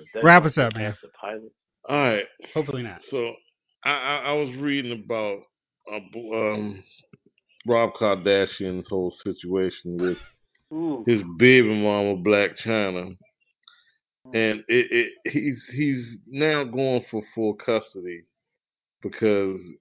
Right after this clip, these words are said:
Speaker 3: he believes that, you know, his daughter is in danger because he had a baby with Blac Chyna.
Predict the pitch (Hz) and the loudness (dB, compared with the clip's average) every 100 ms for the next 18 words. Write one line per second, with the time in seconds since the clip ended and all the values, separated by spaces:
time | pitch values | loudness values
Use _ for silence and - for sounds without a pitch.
0 | - 127 120 110 104 110 107 101 87 87 | -6 -4 -2 -2 -2 -2 -2 -6 -6 -2
1 | 92 87 - 98 98 92 95 98 95 82 | 0 -2 -6 -10 -6 -4 -4 -6 -8 -4
2 | 104 101 98 90 90 87 90 82 104 104 | 0 2 2 0 -4 -8 -14 -6 -4 -2
3 | 87 90 85 82 - 85 98 90 95 90 | -6 -8 -10 -10 -16 -10 -8 -6 -6 -4
4 | 85 80 101 101 90 85 85 82 - 90 | -6 -2 2 2 -2 -10 -14 -10 -4 -4
5 | 82 - - 107 90 | -4 -10 -6 -4 -4